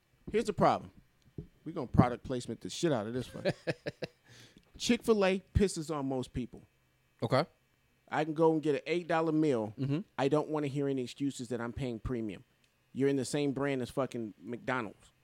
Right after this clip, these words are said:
Speaker 2: Okay.
Speaker 1: Chick-fil-A, McDonald's.
Speaker 2: So what's,
Speaker 1: They're, they're
Speaker 2: what, what makes a better
Speaker 1: Publix.
Speaker 2: experience? What makes a better experience
Speaker 1: Chick-fil-
Speaker 2: to you for, for Chick-fil-A though over McDonald's?
Speaker 1: Service.
Speaker 2: What, like, what, what about the service?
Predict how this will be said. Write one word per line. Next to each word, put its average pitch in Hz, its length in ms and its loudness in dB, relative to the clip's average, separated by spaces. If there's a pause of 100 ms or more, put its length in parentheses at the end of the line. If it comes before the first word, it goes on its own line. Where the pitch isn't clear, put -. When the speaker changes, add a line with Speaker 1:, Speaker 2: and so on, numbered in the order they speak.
Speaker 2:
Okay. 160 180 8 (1600)
Speaker 1:
Chick-fil-A, 139 640 -2 (520)
McDonald's. 117 640 2 (1120)
Speaker 2:
So 190 160 8
what's, 214 240 12
Speaker 1:
They're, 160 100 8
they're 156 60 10
Speaker 2:
what, 190 180 12
what 202 160 12
makes 214 200 6
a 196 40 6
better 175 220 12
Speaker 1:
Publix. - 20 12 (220)
Speaker 2:
experience? 165 360 6 (100)
What 175 260 8
makes 190 220 2
a - 20 0
better 165 180 6
experience 156 400 4
Speaker 1:
Chick-fil- - 140 2
Speaker 2:
to 156 60 2
you 156 100 2
for, 139 240 2
for 131 140 -6
Chick-fil-A 131 440 2
though 92 240 -2
over 120 200 4
McDonald's? 101 480 -2
Speaker 1:
Service. 175 420 2 (600)
Speaker 2:
What, 151 160 2
like, 156 160 8
what, 170 200 8
what 160 140 8
about 147 200 6
the 135 60 -2
service? 101 480 2